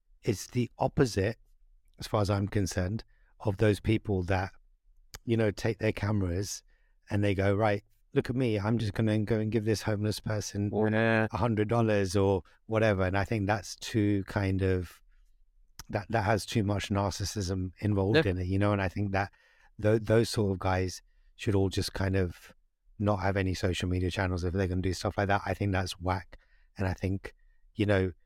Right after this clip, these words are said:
Speaker 1: people who do that are just kind of bottom of the barrel type people,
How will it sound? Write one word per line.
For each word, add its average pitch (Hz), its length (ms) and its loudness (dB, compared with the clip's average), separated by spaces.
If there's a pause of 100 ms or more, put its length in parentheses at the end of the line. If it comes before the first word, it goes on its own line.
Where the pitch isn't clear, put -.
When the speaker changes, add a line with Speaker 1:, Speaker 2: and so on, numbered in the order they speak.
(640)
Speaker 1:
people 110 240 2
who 104 60 4
do 101 200 2
that 92 280 0 (200)
are 98 80 -4
just - 260 -2
kind 95 240 0
of 92 140 -2 (120)
bottom 95 240 0
of 92 60 2
the 90 60 0
barrel 95 300 4
type 98 240 -2
people, 107 460 0